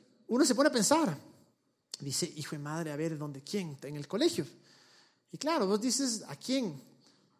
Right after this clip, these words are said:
Al man, al de Jesús. O sea, ese man, brother, de ley. Entonces, claro, como no tiene amigos, no me va a rechazar. Como si el único que le habla, me va a dejar nomás hablar. Entonces, claro, ibas ahí.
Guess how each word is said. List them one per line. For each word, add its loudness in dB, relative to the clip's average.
Al -4
man, -6
al -8
de -4
Jesús. -6
O -10
sea, -12
ese 2
man, -2
brother, 6
de 0
ley. 4
Entonces, 0
claro, 8
como 8
no 6
tiene 10
amigos, 8
no 8
me 8
va 8
a 8
rechazar. 4
Como 4
si 8
el 6
único 10
que 8
le 12
habla, 10
me 4
va 6
a 4
dejar 2
nomás 4
hablar. 4
Entonces, -6
claro, 0
ibas 2
ahí. -2